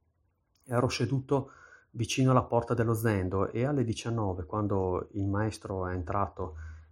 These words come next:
ed ha attraversato lo zendo per andare a sedersi sul cuscino, ho avuto l'impressione che ad attraversare lo zendo fosse una montagna sospesa nella nebbia.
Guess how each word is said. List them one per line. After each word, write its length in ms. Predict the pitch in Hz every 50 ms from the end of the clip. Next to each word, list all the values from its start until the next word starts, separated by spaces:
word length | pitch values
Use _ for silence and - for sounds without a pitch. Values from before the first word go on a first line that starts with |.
| - -
ed 120 | - - 117
ha 20 |
attraversato 640 | 117 - - 117 110 107 104 - - - 117 - -
lo 140 | 107 107 101
zendo 340 | 98 110 113 110 104 104 87
per 140 | - 101
andare 500 | 101 95 98 104 104 98 98 95 92 78
a 140 | - - 101
sedersi 420 | - - 110 98 104 104 101 95 -
sul 180 | - - 107
cuscino, 600 | 101 - 120 - - - 107 92 87 98 123 - _ _ _ _ _ _ _ _ _ _ _ _ _ _ _ _ _
ho 160 | _ - 127 123
avuto 260 | 123 151 151 - 135
l'impressione 840 | 127 123 107 - 135 127 - - - 120 107 101 104 117 123 117 -
che 120 | - 117
ad 100 | 110 101
attraversare 640 | 107 - - 120 110 117 107 - - 131 123 110
lo 160 | 110 117 117 113
zendo 420 | 107 113 104 95 92 95 98 110
fosse 680 | - - 127 - - - 127 120 117 117 117 110 - -
una 220 | 120 123 113 113 110
montagna 680 | 110 110 107 - - 113 101 92 90 90 90 101 104 - - _ _ _ _ _ _ _ _
sospesa 540 | - - 117 - - - 110 107 107 113
nella 200 | 110 110 110 110
nebbia. 460 | 110 110 95 82 80 80 85 85 80